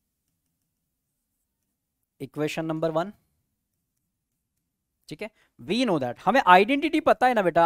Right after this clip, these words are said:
आइडेंटिटी हमें पता है, we know that sin square theta plus cos square theta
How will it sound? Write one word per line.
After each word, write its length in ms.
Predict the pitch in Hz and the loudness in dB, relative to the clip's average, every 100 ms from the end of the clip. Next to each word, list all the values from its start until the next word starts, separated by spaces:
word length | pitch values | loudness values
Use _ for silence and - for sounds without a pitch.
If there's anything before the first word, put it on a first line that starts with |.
| 160 | 2
आइडेंटिटी 580 | 151 160 208 214 208 220 | 0 0 -4 -10 -10 -8
हमें 220 | 202 214 | -6 -6
पता 360 | 196 175 202 208 | -6 -4 -2 -2
है, 640 | 185 208 220 190 131 117 - _ _ _ _ _ _ _ _ _ _ _ _ _ _ _ _ _ _ _ _ _ _ _ _ _ _ _ _ _ _ _ _ _ _ _ _ - | -2 -6 -8 -10 -12 -14 -20 _ _ _ _ _ _ _ _ _ _ _ _ _ _ _ _ _ _ _ _ _ _ _ _ _ _ _ _ _ _ _ _ _ _ _ _ -10
we 160 | 143 214 | -8 -6
know 80 | 214 | 0
that 320 | 208 175 - - - _ _ _ _ _ _ _ _ _ _ _ _ _ _ _ _ _ | 2 2 -2 -12 -20 _ _ _ _ _ _ _ _ _ _ _ _ _ _ _ _ _
sin 360 | - 143 180 - | -6 -6 -4 -6
square 260 | 226 214 214 | -6 -4 -2
theta 180 | 214 | -4
plus 180 | 214 208 | -2 -6
cos 220 | - 202 - | -2 -2 -2
square 200 | 220 202 | -8 -4
theta 160 | 202 | -2